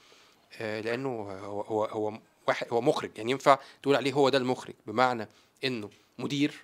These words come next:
لأن كمان هي الإخراج هي شغلانة إدارة، فهو مدير شاطر، آه، راجل ي-، يتمكن من إدارة فريق ويخرج بيهم بأحسن إمكانيات ويحقق فيهم المعادلة ال-، دايمًا اللي هو إنك يقول لك العمل الفني الجيد هو اللي فيه واحد زائد واحد زائد واحد يساوي أكتر من تلاتة.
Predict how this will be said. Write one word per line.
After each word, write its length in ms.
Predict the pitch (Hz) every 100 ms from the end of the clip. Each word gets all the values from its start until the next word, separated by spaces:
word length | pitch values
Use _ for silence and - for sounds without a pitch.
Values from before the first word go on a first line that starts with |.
| _
لأن 180 | 110 110
كمان 300 | - 110 131
هي 100 | 120
الإخراج 520 | 107 - 117 120 120
هي 40 | 107
شغلانة 380 | 107 117 123 - - 113
إدارة، 320 | 131 127 127 _ _ _ _ _ _ _ -
فهو 200 | 113 117
مدير 400 | 110 127 139 123
شاطر، 380 | - 120 117 131 - _ - _ _ -
آه، 280 | 101 104 107
راجل 240 | 117 120 110
ي-، 220 | 117 120
يتمكن 420 | 107 110 135 123
من 80 | 110
إدارة 220 | 110 123 -
فريق 320 | 107 120 131 - _ - 110 110
ويخرج 380 | 120 135 117
بيهم 340 | 107 127 127 107
بأحسن 520 | 120 127 - 110 101 -
إمكانيات 400 | 107 107 107 123 - _ _ -
ويحقق 320 | 104 127 143
فيهم 180 | 131 131
المعادلة 420 | 110 110 120 117
ال-، 220 | 104 104
دايمًا 300 | 117 127 110
اللي 140 | 104 113
هو 180 | 117 117 - - -
إنك 340 | 110 110 -
يقول 120 | 127 123
لك 120 | 120
العمل 260 | 113 127
الفني 260 | 113 131 127
الجيد 380 | 120 127 143 127
هو 140 | 135
اللي 120 | 120
فيه 120 | 110 131
واحد 260 | 135 135
زائد 200 | 120 110
واحد 280 | 127 - 117
زائد 200 | 117 113
واحد 220 | 143 139
يساوي 220 | 113 127
أكتر 160 | 131 131
من 140 | 120
تلاتة. 300 | 117 113 107